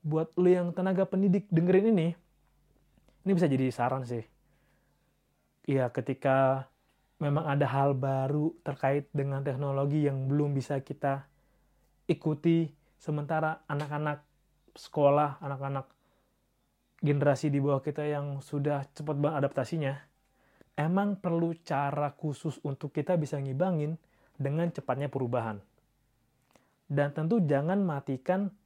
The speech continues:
imajinasi, jangan matikan pikiran mereka.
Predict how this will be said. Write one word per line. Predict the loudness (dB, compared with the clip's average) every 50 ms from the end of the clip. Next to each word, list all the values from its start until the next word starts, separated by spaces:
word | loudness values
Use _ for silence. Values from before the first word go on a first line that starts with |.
| _ _ _ _ _ _ _ _ _ -2
imajinasi, | 0 0 0 0 0 -2 -2 -2 -2 -4 -4 -4 -6 -4 -2 -2
jangan | 0 0 0 0 0 0
matikan | 0 0 -2 -2 -2 0 2 2 2 2 0 -4 -6 -12 _ _ _ -6
pikiran | -6 -4 -2 0 0 0 0 -2
mereka. | -2 -2 -2 -2 -2 -2 -6 -6 -8